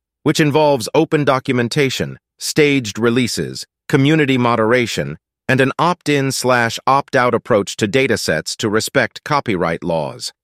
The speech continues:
Their involvement in developing Bloom, an open-source A I model, exemplifies their ethical commitment.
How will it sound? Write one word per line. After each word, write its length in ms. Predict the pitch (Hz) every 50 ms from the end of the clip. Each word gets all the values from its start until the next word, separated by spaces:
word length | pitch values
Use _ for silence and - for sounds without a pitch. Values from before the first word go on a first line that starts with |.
| _ _ _ _ _ _ _ _ _
Their 160 | - 139 147 147
involvement 640 | 147 143 127 160 160 160 143 117 135 120 117 -
in 140 | 123 113 101
developing 560 | 107 95 127 123 120 117 - 117 107 104 95
Bloom, 480 | 82 123 147 139 113 92 82 90 107 110 - _ _ _ _
an 160 | 110 117 -
open-source 680 | - 143 147 - 127 123 117 - - 131 120 113 107 - -
A 200 | 127 127 120 110
I 240 | 107 120 120 117 107
model, 480 | 98 90 85 78 76 76 80 95 98 - _ _ _ _
exemplifies 880 | 120 139 113 104 139 143 143 - 120 110 - 110 95 92 95 101 98 90
their 180 | 101 107 107 -
ethical 400 | - 127 123 - 110 - 107 98
commitment. 640 | - - 120 123 135 123 - 85 80 65 - - _